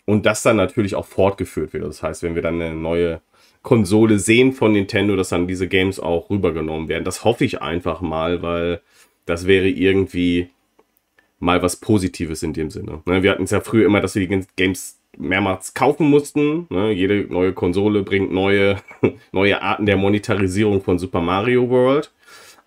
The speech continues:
Aber, ähm, jetzt mit Nintendo Online hoffe ich natürlich, dass sowas auch dann eine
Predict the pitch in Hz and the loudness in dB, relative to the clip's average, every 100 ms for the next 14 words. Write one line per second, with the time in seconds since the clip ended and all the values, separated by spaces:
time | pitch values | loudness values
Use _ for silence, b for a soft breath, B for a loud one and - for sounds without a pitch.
0 | - 95 104 101 98 - 90 95 95 98 | -2 0 4 4 2 2 0 0 0 -2
1 | 78 87 - 98 - 92 95 92 - 92 | -2 -4 -2 -6 -4 -4 -2 -2 0 0
2 | 90 87 87 92 85 90 85 82 85 82 | 0 -2 -6 -6 -8 -8 -8 -6 -6 -6
3 | - 90 95 - 87 - 87 90 | -2 0 0 -2 -4 0 0 0